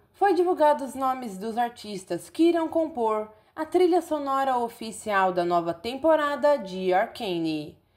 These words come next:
a série animada da Netflix, inspirada no universo de League of Legends, que é simplesmente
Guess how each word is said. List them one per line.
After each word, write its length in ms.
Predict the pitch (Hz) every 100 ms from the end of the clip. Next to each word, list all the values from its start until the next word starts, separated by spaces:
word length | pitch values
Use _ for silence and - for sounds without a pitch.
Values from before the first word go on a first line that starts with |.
| _ -
a 100 | 302
série 400 | 320 330 320 277
animada 580 | 247 262 240 208 202 180
da 140 | 180
Netflix, 1120 | 170 170 - 240 226 - 226 220 - - - _ _ _ _
inspirada 640 | 370 370 349 330 294 294 269
no 140 | 262
universo 680 | 247 247 226 180 190 190 190
de 140 | 214
League 460 | 302 320 269 330 -
of 240 | 226 226 269
Legends, 880 | 233 175 175 160 156 147 - - - _ _ _ _ _
que 80 | 381
é 80 |
simplesmente 1120 | 359 311 311 311 302 226 196 185 185 214 196